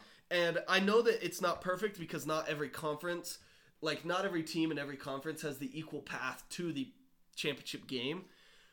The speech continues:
But in my opinion, I think if you fix conference schedule, oh, wow.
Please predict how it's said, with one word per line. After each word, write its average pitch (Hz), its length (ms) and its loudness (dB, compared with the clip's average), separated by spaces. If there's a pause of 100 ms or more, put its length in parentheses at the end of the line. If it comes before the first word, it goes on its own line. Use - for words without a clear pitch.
(220)
But 262 280 6
in 220 140 2
my 196 160 4
opinion, 165 520 2
I 185 100 2
think 208 220 -2
if 165 140 -4
you 208 80 -2
fix 220 320 -2
conference 202 400 -2
schedule, 185 400 -2 (100)
oh, 151 380 2
wow. 117 300 -8